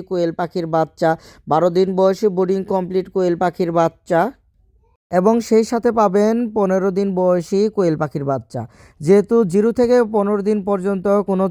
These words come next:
ছেলে মেয়ে চেনা যায় না, তাই বাচ্চাগুলো অ্যাভারেজ থাকবে। তাছাড়াও যদি কেউ চান বড় বাচ্চা নেবেন, সেই ক্ষেত্রে আমার কাছে বড় বাচ্চাও নিতে পারবেন, কোনো সমস্যা নেই। আমি এখানে বড় বাচ্চা বলতে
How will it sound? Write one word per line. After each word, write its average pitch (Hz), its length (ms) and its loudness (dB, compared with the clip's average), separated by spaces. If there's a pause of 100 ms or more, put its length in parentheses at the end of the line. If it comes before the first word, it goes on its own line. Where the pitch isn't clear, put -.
ছেলে 175 260 0
মেয়ে 175 220 0
চেনা 160 300 -2
যায় 156 160 0
না, 185 60 0 (320)
তাই 214 160 4
বাচ্চাগুলো 196 540 0 (100)
অ্যাভারেজ 170 420 2 (120)
থাকবে। 151 320 -2 (920)
তাছাড়াও 247 460 2 (100)
যদি 220 200 0
কেউ 214 160 2 (120)
চান 190 220 0 (200)
বড় 175 180 0
বাচ্চা 175 320 -2
নেবেন, 165 300 0 (340)
সেই 226 180 4
ক্ষেত্রে 240 280 2 (180)
আমার 185 260 0
কাছে 208 180 -4 (140)
বড় 180 220 2
বাচ্চাও 185 340 0
নিতে 202 200 2
পারবেন, 185 320 2
কোনো 196 140 2 (120)
সমস্যা 185 340 -2
নেই। 185 160 2 (360)
আমি 185 300 2
এখানে 226 240 -2 (160)
বড় 185 160 2
বাচ্চা 196 340 -4
বলতে 190 300 -4